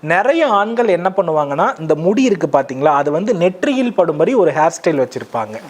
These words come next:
எஸ், அதாவது நெற்றியில வந்து எப்போதுமே விழுந்த வண்ணமே இருக்கும், நெற்றியை மறைக்கப்பட்டிருக்கும் முடி. இந்த அமைப்பும் வந்து பாத்தீங்கன்னா திருமண வாழ்க்கைக்கு தடையை கொடுக்கக்கூடிய அமைப்பு. அவர்கள் அதிகம் காதல் வயப்படுவார்கள்,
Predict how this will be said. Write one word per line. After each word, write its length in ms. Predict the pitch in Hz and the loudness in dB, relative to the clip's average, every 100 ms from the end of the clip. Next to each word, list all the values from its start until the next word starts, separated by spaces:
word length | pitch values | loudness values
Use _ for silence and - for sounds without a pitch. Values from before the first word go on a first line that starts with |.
| - - - - | -20 -20 -20 -8
எஸ், 300 | 151 160 135 - - - | 0 0 0 -12 -18 -4
அதாவது 300 | 151 175 233 | 2 2 2
நெற்றியில 480 | 190 190 - 311 262 196 | 0 -2 2 2 4 2
வந்து 140 | 226 220 | 2 0
எப்போதுமே 440 | - - 226 226 247 | 0 0 0 2 2
விழுந்த 340 | 180 202 208 | 2 2 2
வண்ணமே 380 | 180 165 170 190 | 0 -2 -4 -2
இருக்கும், 300 | 151 139 277 | -2 -2 0
நெற்றியை 500 | 196 196 - 269 247 180 | 0 -2 -2 2 2 2
மறைக்கப்பட்டிருக்கும் 840 | 185 240 311 - 190 165 151 147 135 | 0 0 -4 -6 -4 -2 -2 -6 -6
முடி. 180 | 143 127 - - - - - | -6 -6 -8 -20 -20 -20 -6
இந்த 440 | 175 214 285 285 | -2 0 0 0
அமைப்பும் 680 | 240 170 165 208 208 262 240 | 2 2 0 -4 -4 -4 -2
வந்து 180 | 160 170 160 | -4 -4 0
பாத்தீங்கன்னா 480 | 143 143 131 135 240 294 | -2 -2 -8 -2 -2 -2
திருமண 400 | 202 214 214 185 160 | 0 2 2 0 2
வாழ்க்கைக்கு 600 | 147 143 139 139 135 311 320 | 0 0 -4 -8 -6 -8 -2
தடையை 360 | 160 156 165 160 160 | 0 2 2 0 0
கொடுக்கக்கூடிய 600 | 139 139 135 127 123 196 370 - | -4 -2 -6 -6 0 0 0 -2
அமைப்பு. 520 | - 254 247 226 - - - - - - | -6 -4 -6 -10 -10 -12 -12 -20 -20 -2
அவர்கள் 400 | 156 170 165 165 | 0 0 2 2
அதிகம் 460 | 151 185 262 330 320 | 2 0 -2 -4 0
காதல் 380 | 240 170 180 170 | 0 2 0 -2
வயப்படுவார்கள், 840 | 160 143 139 131 127 123 147 | -2 -2 -2 0 0 0 0